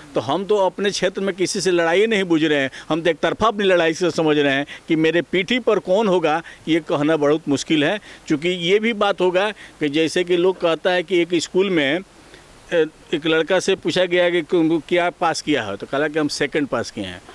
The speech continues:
तो अब तक एक आदमी पूछा कि "उसमें विद्यार्थी कितना है?" तो कहा कि "दो गो।" तो कोई first करेगा तो दूसरा का तो सेकंड न करेगा, दूसरा का तो second ही करेगा।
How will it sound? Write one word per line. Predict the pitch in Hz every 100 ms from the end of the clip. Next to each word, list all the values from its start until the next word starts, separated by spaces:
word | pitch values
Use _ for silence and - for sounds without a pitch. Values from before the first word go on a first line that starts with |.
| - -
तो | 143
अब | 135
तक | 170
एक | 160 160
आदमी | 170 170
पूछा | 165 156
कि | 165 170
"उसमें | 160 -
विद्यार्थी | 160 160 156 151 -
कितना | 190 175 170
है?" | 160
तो | 143
कहा | 147 156
कि | 156
"दो | 143 143
गो।" | 120 107 98 - - -
तो | 135
कोई | 160 156
first | - 160 185 -
करेगा | 180 180 185 165
तो | 147
दूसरा | 143 147 139
का | 160
तो | 175
सेकंड | 185 160 185 185
न | 220 190
करेगा, | 147 135 120 147 123 101 - - - -
दूसरा | 139 165 151
का | 190
तो | 196
second | 196 202 220 269
ही | 247
करेगा। | 214 185 175 208